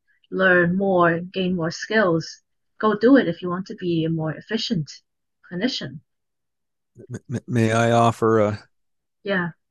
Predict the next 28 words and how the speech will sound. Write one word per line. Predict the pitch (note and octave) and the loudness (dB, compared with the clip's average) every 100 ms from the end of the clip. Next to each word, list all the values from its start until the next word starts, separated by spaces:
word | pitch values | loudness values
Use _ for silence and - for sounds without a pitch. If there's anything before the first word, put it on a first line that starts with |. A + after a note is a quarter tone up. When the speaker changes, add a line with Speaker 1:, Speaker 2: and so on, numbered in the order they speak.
| _ _ | _ _
Speaker 2:
suggestion | - G#2+ G#2+ A2+ A#3 G#2+ | -8 -2 0 2 0 0
Speaker 1:
Please. | |
Speaker 2:
at | F#2+ | 0
that | G#2+ G#2 | 0 0
point? | - G#2+ - - _ _ - - _ _ _ _ _ _ _ | 0 -4 -4 -16 _ _ -20 -20 _ _ _ _ _ _ _
We, | - D#3 G3 G#3 - _ _ _ _ B2+ | 4 6 8 6 2 _ _ _ _ 2
uh, | C3+ | 4
for | - D#3+ | 4 2
years, | D3+ D#3 C3+ G#2 - | 4 4 4 0 -4
I | G2 | -4
taught | - G2 - | 0 0 -2
courses | - F#2 F2 - - - - | -6 -6 -6 -12 -14 -18 -6
around | G2 F#2+ F2+ | -4 -2 -4
the | F2 | -6
world, | F2 E2 F2 _ _ _ _ _ - | -6 -8 -10 _ _ _ _ _ -6
and | G#2+ G2 G2 | -2 0 0
I | G2 | 0
would | F#2+ - | 0 -2
teach | G2+ G#2 | -6 -6
a | |
course | - F2 - - | -6 -6 -8 -8
on | F#2 F#2+ F#2+ | -8 -6 -6
assessment | G#2 - F#2 F2 - F#2 - - - - _ | -6 -2 -2 -4 -6 -8 -10 -16 -20 -20 _
or | G2 F#2+ G2 F2+ - _ | 0 2 2 -2 -10 _
on | G#2 G2 G2 G2 - _ | 0 2 2 -2 -6 _
just | A#2 - - - _ _ _ | -4 -2 -4 -8 _ _ _
plain | - A2 G#2+ G#2 F2+ _ | -2 0 2 0 -4 _
spine | - - F#2+ F#2 G2+ G#2 G#2+ | -10 -4 -2 0 0 0 -2